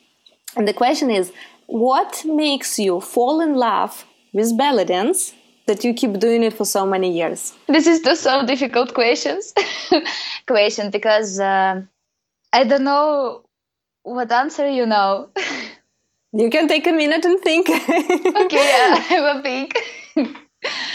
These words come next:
Speaker 2: I don't know. <laughs> Every, okay, I will try, I will try answer you, but a little bit difficult for me. Every time when I see,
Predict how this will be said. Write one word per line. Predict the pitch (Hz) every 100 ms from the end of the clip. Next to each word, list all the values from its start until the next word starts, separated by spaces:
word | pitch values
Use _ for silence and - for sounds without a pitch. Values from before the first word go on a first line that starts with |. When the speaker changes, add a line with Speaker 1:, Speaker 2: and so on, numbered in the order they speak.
| - - _ -
Speaker 2:
I |
don't | 254 262
know. | 247 233 233 - 480 - - - - - -
<laughs> | 294 - - _ _ _ _ _ _ _ _ _ _ _ _ - - - - - -
Every, | 311 339 311 - 294
okay, | 233 190 196 -
I | 269
will | 277 285
try, | 285 247 262 254
I | 240 226 220 226
will | 226 226
try | 220 208 208 208 - - _ -
answer | - 233 269 294
you, | 262 233
but | 214 220 226
a | - 269
little | 277 269
bit | 240 220
difficult | 285 302 254 269
for | 285 262
me. | 233 220 240 - - - - _ _ _ _ -
Every | 277 262 247
time | 254 240 269 269 226
when | 214 214
I | 208 208
see, | 202 - 208 208 220 226 240 254